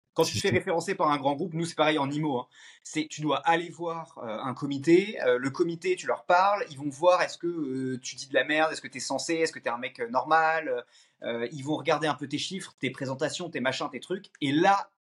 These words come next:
Speaker 1: ils te référencent, et après, ils peuvent te passer des commandes. Et après, ça peut devenir plus simple pour, euh, les fois deux, trois, quatre.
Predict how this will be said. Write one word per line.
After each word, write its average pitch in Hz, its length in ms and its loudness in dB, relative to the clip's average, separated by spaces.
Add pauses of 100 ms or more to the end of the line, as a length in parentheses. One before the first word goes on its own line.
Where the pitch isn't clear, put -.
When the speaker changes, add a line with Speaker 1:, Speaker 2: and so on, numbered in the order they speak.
(140)
Speaker 1:
ils 165 100 -10
te - 80 -12
référencent, 156 500 -4
et 143 100 -2
après, 135 260 0
ils 170 40 -8
peuvent 160 140 -8
te 151 80 -10
passer 143 220 -6
des 147 100 -4
commandes. 139 320 -2
Et 117 40 -4
après, 180 180 -2
ça 185 100 0
peut 170 120 0
devenir 156 280 2
plus 165 140 -4
simple 160 340 -2
pour, 117 240 -4
euh, 113 60 -2
les 110 320 -4
fois 117 240 2
deux, 135 260 -2
trois, 131 240 2
quatre. - 260 -6